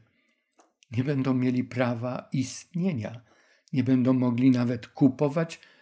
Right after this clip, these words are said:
ani sprzedawać, po prostu nie będą mogli istnieć. I tuż przed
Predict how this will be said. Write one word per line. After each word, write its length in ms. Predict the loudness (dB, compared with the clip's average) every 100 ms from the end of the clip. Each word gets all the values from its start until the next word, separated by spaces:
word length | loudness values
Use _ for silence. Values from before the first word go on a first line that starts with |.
| _
ani 260 | -2 0 0
sprzedawać, 840 | -4 -8 -4 -2 -2 -2 -6 -10 -20 -20 -16 -2
po 140 | -2
prostu 720 | 2 2 2 0 0 0 0 -12 _ -2
nie 200 | 2 2
będą 420 | 2 2 2 2
mogli 680 | 2 0 0 -2 -2 -2
istnieć. 1000 | -2 -4 -14 _ -8 -8 -12 -20 -20 -20 _ _ _ _ _ _ _ _ _ -2
I 400 | 2 4 2 -6 _
tuż 520 | 8 10 8 -6 -20 _ _ _ _
przed 240 | 4 4